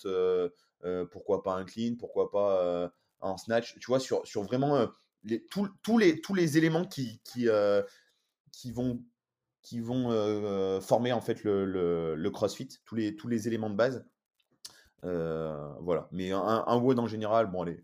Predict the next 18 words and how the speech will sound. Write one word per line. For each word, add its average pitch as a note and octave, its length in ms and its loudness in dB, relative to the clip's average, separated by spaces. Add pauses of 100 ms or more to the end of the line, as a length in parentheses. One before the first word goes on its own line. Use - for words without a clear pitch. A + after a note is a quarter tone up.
j'ai, F2 160 -14
il F2+ 100 -10
fallait F#2+ 160 -4
en F#2+ 60 -8
dire G2 160 -4
un, G2+ 80 -4
donc F2+ 140 -8
j'ai F2 100 -14
dit, E2 200 -8
euh, D#2 200 -8
Murph F2+ 300 -6
et E2 220 -6
Fred. E2+ 220 -8 (220)
Je - 80 -20
pense E2 140 -18
que - 100 -20
c'est, - 120 -6 (200)
voilà. - 140 -18